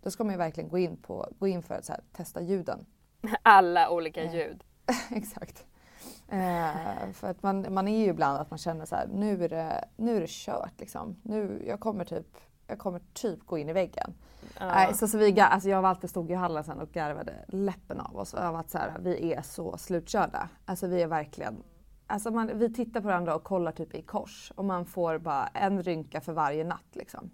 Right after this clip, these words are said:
Speaker 1: En till rynka. Det är så skönt när man sen, när man kan skratta i skiten liksom.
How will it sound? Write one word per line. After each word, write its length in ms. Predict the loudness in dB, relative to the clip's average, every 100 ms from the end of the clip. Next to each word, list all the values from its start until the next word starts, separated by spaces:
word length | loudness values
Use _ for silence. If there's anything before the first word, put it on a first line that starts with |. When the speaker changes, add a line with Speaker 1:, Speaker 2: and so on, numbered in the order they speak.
| -8
Speaker 1:
En 160 | -6
till 240 | -4 -6 -6
rynka. 400 | -10 -10 -12 -12 -18 -20 -20 -20 -20 _
Det 100 | -2
är 40 |
så 100 | -2
skönt 420 | 0 2 2 2
när 60 | -2
man 160 | -2 -2
sen, 420 | -4 -4 -6 -12 -20 _ _
när 140 | -2
man 120 | 0
kan 160 | -2 -4
skratta 760 | -4 -2 -4 -4 -6 -2 0 0
i 240 | -4 -4 -4
skiten 600 | -2 -2 -2 -8 -10 -10
liksom. 300 | -14 -14 -14